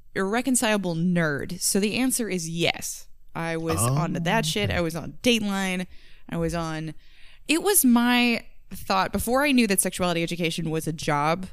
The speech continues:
Speaker 1: before I'd heard of that, my original plan was to work on, like, documentary films and, like, work for the History Channel and that sort of thing. That was my original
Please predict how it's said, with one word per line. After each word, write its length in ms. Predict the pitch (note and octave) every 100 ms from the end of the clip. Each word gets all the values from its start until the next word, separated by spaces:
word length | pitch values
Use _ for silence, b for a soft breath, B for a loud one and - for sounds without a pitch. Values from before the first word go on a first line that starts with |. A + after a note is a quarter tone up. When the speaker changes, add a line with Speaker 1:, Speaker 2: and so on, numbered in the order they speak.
| -
Speaker 1:
before 300 | E3+ F3 D#3
I'd 120 | D3
heard 220 | D#3+ D#3
of 80 | D#3
that, 320 | D#3+ D3 -
my 220 | F3 F3 F#3
original 380 | F#3 F3 F3+
plan 460 | - D#3+ D#3 D3+ -
was 320 | E3 D#3+ -
to 160 | - F3
work 340 | D#3+ D#3+ D#3 -
on, 360 | E3+ D#3+ D#3
like, 160 | D#3 D3+
documentary 520 | D#3+ D#3 D#3+ D3+ D#3
films 460 | D3+ D3+ F#3+ B3+ - B B B B -
and, 300 | E3+ D#3+ D#3
like, 180 | D#3+ D3+
work 140 | E3
for 120 | - D3+
the 60 |
History 340 | E3+ A#3 - A3
Channel 580 | A#3 G3+ G3 F#3+ F#3 E3
and 140 | D#3
that 160 | D3+ E3+
sort 120 | D#3+
of 60 |
thing. 80 | D#3
That 100 | E3
was 120 | F#3+
my 320 | F#3 E3+ F3 E3
original 520 | D#3+ D#3+ E3 D#3